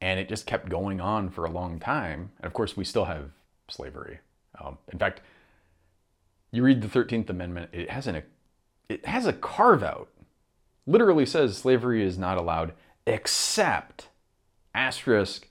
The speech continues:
in the case of, and, you know, that is a thing that's fucked up that people will look back on and say, like, "What the fuck was wrong with you?" The fact that you have, <laughs> yeah,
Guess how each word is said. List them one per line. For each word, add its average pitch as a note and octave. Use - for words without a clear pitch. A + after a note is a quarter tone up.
in A2
the A2
case F#2+
of, E2+
and, A#2+
you F#2+
know, D2+
that A2+
is G2+
a F#2+
thing F#2+
that's D#2
fucked -
up C#2
that B1+
people C#2
will C2+
look E2+
back -
on D2
and D2
say, C#2+
like, C2
"What -
the -
fuck -
was D2
wrong -
with -
you?" -
The -
fact A#2
that G#2+
you G#2
have, F2
<laughs> -
yeah, -